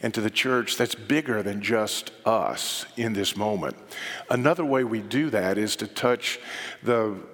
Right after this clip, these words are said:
truths of our faith as they were recorded and expressed in the Heidelberg Catechism. So I've got two questions today with two answers from the Heidelberg Catechism related to the resurrection. Let us, uh,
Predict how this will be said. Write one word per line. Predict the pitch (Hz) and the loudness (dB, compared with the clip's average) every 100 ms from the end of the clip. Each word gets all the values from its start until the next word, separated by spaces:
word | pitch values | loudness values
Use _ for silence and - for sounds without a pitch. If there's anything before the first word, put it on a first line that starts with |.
| - - | -20 -8
truths | - - 156 160 113 | -4 2 2 2 0
of | 113 | 0
our | 98 | 0
faith | - 107 98 98 101 | 0 2 2 2 0
as | 110 110 | -2 0
they | 113 | -2
were | 107 | 0
recorded | 104 - - 120 120 113 | -2 -2 0 2 2 0
and | 104 | -2
expressed | 104 - 117 117 - | -4 -2 2 2 0
in | 107 | -2
the | 101 | 2
Heidelberg | 113 113 98 101 - | 2 2 0 -2 0
Catechism. | 123 120 - 92 85 82 90 | 0 0 -2 -4 -4 -6 -4
So | 127 | 0
I've | 156 | 2
got | 139 - - | 0 -2 -6
two | 202 | -6
questions | 185 - 87 - - 85 - | -4 -2 -2 -2 -8 -8 -6
today | 92 80 76 135 - - - - - - - | -2 0 0 -4 -12 -14 -12 -12 -14 -14 -4
with | 120 - | -2 0
two | 160 147 | 0 2
answers | 117 107 107 101 | 2 0 -2 -2
from | 107 | -2
the | 104 | 0
Heidelberg | 117 110 101 104 - | 2 2 0 -2 0
Catechism | 113 107 101 110 98 101 | 0 0 0 -4 -2 -4
related | 98 113 127 123 | 0 2 2 -2
to | - | -6
the | 104 | -4
resurrection. | 107 101 98 90 - - - - - - - - - | -2 0 0 0 -2 -4 -12 -18 -14 -12 -12 -12 0
Let | 131 143 | 2 2
us, | - 90 | 0 0
uh, | 107 80 | 0 0